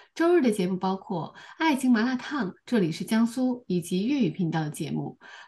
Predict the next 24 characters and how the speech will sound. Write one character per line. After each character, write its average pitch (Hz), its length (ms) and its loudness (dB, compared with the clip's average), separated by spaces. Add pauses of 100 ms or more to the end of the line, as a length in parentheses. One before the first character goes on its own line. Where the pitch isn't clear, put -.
包 302 140 0
括 302 380 0
粤 269 200 2
语 156 120 0
歌 277 200 -4
曲、 - 480 -8
跟 254 200 0
我 202 120 2
学 170 240 -4
粤 233 220 0
语、 101 240 -8 (140)
吃 - 180 -2
喝 311 160 -4
玩 214 180 2
乐 214 120 2
西 233 240 -4
雅 160 160 -2
图 160 360 -6
以 175 140 -6
及 - 180 -8
西 240 280 -4
城 196 180 -6
夜 156 160 -6
话。 160 300 -8